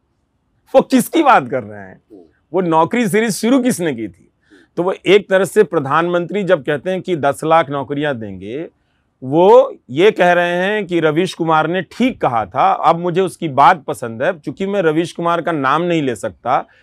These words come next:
लेकिन मैं नौकरी देने की बात कर रहा हूँ। ये एक पत्रकार की स्थिति है समाज में, इससे आप नरेंद्र मोदी इस, मेरे इस हक को वा-, छीन नहीं सकते हैं। मैंने उनको मजबूर कर दिया कि टेबल पर आइए और नौकरी की बात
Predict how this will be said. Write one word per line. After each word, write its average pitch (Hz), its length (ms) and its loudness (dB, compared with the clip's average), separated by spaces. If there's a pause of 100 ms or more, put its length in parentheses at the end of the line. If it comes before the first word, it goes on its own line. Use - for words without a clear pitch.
(160)
लेकिन 185 280 0
मैं 247 120 4
नौकरी 190 360 2
देने 165 280 -4
की 180 120 -10
बात 131 320 -6
कर - 120 -18
रहा - 420 -20
हूँ। 98 80 -20 (720)
ये 165 340 2 (400)
एक 135 180 -4
पत्रकार 123 580 0
की 185 260 -8
स्थिति 110 360 -12
है 113 140 -8
समाज 90 460 -16
में, 147 220 -12 (340)
इससे 214 400 2
आप 156 360 2
नरेंद्र 160 380 -2
मोदी 143 280 -4
इस, 170 340 -6
मेरे 165 300 0
इस 180 220 -4
हक 135 200 -8
को 180 80 -2
वा-, 147 240 -4
छीन 220 260 -2
नहीं 190 160 -2
सकते - 360 -16
हैं। - 440 -20 (360)
मैंने 160 220 0
उनको 202 300 0
मजबूर 160 580 2
कर 151 200 2
दिया 113 420 -4
कि 151 140 -10
टेबल 156 420 2
पर 160 200 0
आइए 139 260 2
और 180 120 6
नौकरी 143 400 -4
की 180 160 -12
बात 120 300 -10